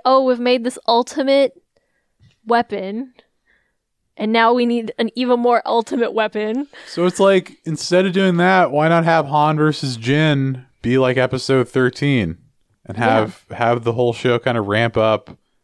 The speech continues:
Speaker 2: to these friends, you know, episode, episode, like, eleven, you have Han being like, "We were never fucking friends. I, I wanna win this,"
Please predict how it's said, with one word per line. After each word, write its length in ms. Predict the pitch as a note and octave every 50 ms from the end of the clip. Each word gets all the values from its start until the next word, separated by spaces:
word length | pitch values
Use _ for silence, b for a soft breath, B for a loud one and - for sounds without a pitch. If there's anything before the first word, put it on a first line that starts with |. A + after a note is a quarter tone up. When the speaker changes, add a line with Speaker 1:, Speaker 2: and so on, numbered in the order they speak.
| _ _ _
Speaker 2:
to 100 | - G#2+
these 220 | G2+ G#2+ A2 -
friends, 880 | - - - A#2 A2+ A#2 A#2 A#2 A#2 A#2 A#2 A2+ A2 - - - - _ _ _ _ _ _ _ _ _ _ _
you 180 | - G#2+ A2+ A2
know, 160 | G#2+ G#2+ G#2
episode, 640 | - A#2+ A2+ A#2 B2+ B2 - C3+ B2+ A#2+ A2+ A2 F#2+ _ _ -
episode, 420 | A#2+ A#2 - - - - C#3 B2+
like, 140 | B2 A#2+ -
eleven, 420 | A#2+ A2 A2 A#2 A#2 A2+ A2 A2+
you 120 | A2 G#2 G#2+
have 220 | A2+ G#2+ G2+ F#2+
Han 280 | G#2+ A2 G#2+ G#2+ G#2 G2
being 240 | F#2 G#2 G#2 G2+ G2+
like, 340 | G2 G2 F#2+ F#2 F2+ - _ b b b b b b b b b
"We 120 | G2+ G#2
were 80 | G#2 G2+
never 260 | G2 G2+ G2+ F#2+ E2+
fucking 360 | - - A2 - - F#2 E2
friends. 380 | - - F#2 F2 E2 D#2+ D#2 F2
I, 200 | F#2 F2+ F2+ E2+
I 40 | E2+
wanna 260 | F2 F#2+ F#2+ F2 E2
win 240 | D#2+ F2+ F#2 F2+ E2
this," 440 | D#2+ D2 D#2+ - - - - -